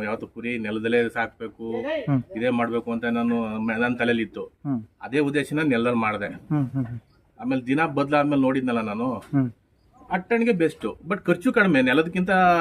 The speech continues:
Speaker 1: ಏನ್ ನಾವು ಏನ್ ಶೆಡ್ ಮಾಡ್ತೀವಿ,
Speaker 2: ಹಾ.
Speaker 1: ಅಟ್ಟಣಿಗೆಗೂ ಅದಕ್ಕೂ ಹೆಚ್ಚು ಕಡಿಮೆ ತರ್ಟಿ ಪರ್ಸೆಂಟ್ ಸೇವ್ ಆಗುತ್ತೆ.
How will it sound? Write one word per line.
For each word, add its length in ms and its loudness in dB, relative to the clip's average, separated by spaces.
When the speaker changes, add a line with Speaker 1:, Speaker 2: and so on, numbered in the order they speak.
Speaker 1:
ಏನ್ 140 4
ನಾವು 220 2
ಏನ್ 220 4
ಶೆಡ್ 160 -2
ಮಾಡ್ತೀವಿ, 480 -2
Speaker 2:
ಹಾ. 380 -2
Speaker 1:
ಅಟ್ಟಣಿಗೆಗೂ 540 -2
ಅದಕ್ಕೂ 300 -2
ಹೆಚ್ಚು 840 4
ಕಡಿಮೆ 380 -2
ತರ್ಟಿ 220 -2
ಪರ್ಸೆಂಟ್ 340 0
ಸೇವ್ 140 4
ಆಗುತ್ತೆ. 400 -4